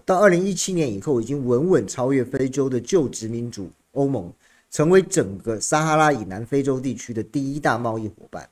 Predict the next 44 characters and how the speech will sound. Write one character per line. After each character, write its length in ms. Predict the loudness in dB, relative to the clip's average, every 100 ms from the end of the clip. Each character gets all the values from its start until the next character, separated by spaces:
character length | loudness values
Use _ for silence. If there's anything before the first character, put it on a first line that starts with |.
| _ _ _ _ _ _
二 160 | 8
零 140 | 8 8
零 160 | 4
九 200 | 4 2
年 220 | 0 -4 -2
之 140 | -2
后 260 | 2 2 2
啊， 80 |
这 160 | 0 2
块 160 | 4 2
地 180 | 0
区 320 | -2 -6 -8 -8 -16 _ 4
占 200 | 6 6
中 200 | 2 4
国 160 | 2
总 180 | 2 0
贸 220 | 2 4
易 160 | 2 0
的 100 | -2
百 220 | -4 -6
分 160 | -6 -6
之 140 | -4
三 360 | 0 2 2 2
以 80 | -4
上， 280 | -6 -6 -8 _ _ _ _
而 100 | 0
对 160 | 6 6
欧 220 | 8 8 8
美 180 | 4
来 180 | 0 -6
说 300 | -6 0 0
啊， 80 | 0
占 220 | 0 0
不 80 | 2
到 160 | 0 0
他 160 | -2
们 80 | -4
的 100 | -4
百 160 | -6 -6
分 140 | -8
之 100 | -10
一 160 | -8 -8
点 240 | -6 -6
五。 140 | -6